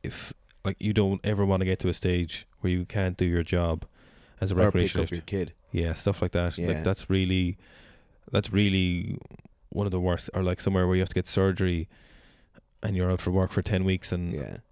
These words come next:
Speaker 1: uh, like, places, other countries or even other jobs in Ireland or different places have different kind of sick leave pays and stuff
Speaker 2: Yeah.
Speaker 1: like that, and you don't wanna be out of pocket.
Speaker 2: No, no.
Speaker 1: You wanna, like, you don't wanna be putting that kind of stress and things like that.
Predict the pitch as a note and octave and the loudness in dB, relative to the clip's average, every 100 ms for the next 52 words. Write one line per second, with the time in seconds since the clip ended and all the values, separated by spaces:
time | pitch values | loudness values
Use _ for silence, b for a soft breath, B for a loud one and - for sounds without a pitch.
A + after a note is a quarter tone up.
0 | - - - _ _ F#2+ F#2 _ - F2 | -20 -20 -20 _ _ -2 -2 _ -4 -4
1 | F2+ - - - - G2+ G2 G2 F2+ - | -4 -14 -20 -18 -4 -2 0 0 0 2
2 | G2 F#2 F#2+ - F#2 F2+ F#2+ F2 F2+ E2+ | 0 2 0 2 0 2 0 2 2 2
3 | F#2 F2+ F2+ F#2 F2+ F2+ F2 E2 F2 F2 | 2 2 2 0 2 0 0 -2 -4 -4
4 | E2+ F2+ - F2 F#2+ F2+ F#2+ - F2+ F#2 | -2 -2 -2 -4 -2 -2 -2 -2 -4 -2
5 | E2+ D#2+ - - - - F#2 - F2+ E2+ | -2 -4 -10 -18 -16 -4 -4 -2 -2 -2
6 | - F2+ F2+ F2+ F2 E2+ F#2+ F#2 F#2 F#2+ | -2 -2 -2 0 0 2 0 0 0 2
7 | G2 F2+ F#2 F2 - F#2 F#2+ F2+ - B | 2 2 2 0 0 0 0 -2 -6 B
8 | B G#2+ G2+ G2 F#2 F2 F2+ - - G2+ | B 0 2 2 2 -2 -4 -8 -4 -2
9 | F2+ F2+ - F#2 E2+ - F#2+ G#2 G#2 F#2 | 0 0 0 -2 -2 -4 2 4 4 2
10 | F2+ F#2+ F#2+ F#2+ F2 - G2 F2+ - - | 0 0 0 0 0 0 0 0 -4 -12
11 | - _ _ _ - G2 F#2+ C3+ B2 G#2+ | -18 _ _ _ -4 -2 2 2 4 4
12 | G2+ F2+ | 4 2